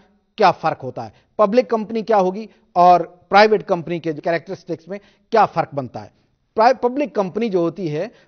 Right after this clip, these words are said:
must have at least seven members, उसके लाजमी तौर पर कम अज कम सात मेंबरान का पब्लिक कंपनी में पाया जाना जरूरी होता है। लेकिन प्राइवेट कंपनी जो है, must have at least two members, उसमें दो लोग पाए जाते हैं,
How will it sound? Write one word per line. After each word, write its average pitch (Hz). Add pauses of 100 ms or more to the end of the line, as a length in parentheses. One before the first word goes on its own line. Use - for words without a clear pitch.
(120)
must 196
have 202 (140)
at 165
least 202 (600)
seven 196 (100)
members, 107 (300)
उसके 208 (640)
लाजमी 208
तौर 156
पर 160
कम 254
अज 165
कम 156
सात 170
मेंबरान 147
का 160
पब्लिक 180
कंपनी 147
में 139
पाया 147
जाना 139 (280)
जरूरी 190
होता 131
है। 101 (260)
लेकिन 185
प्राइवेट 220
कंपनी 208
जो 165
है, 180 (260)
must 240
have 226
at 190
least 240 (180)
two 285
members, 117 (360)
उसमें 208
दो 240
लोग 180
पाए 147
जाते 110
हैं, 104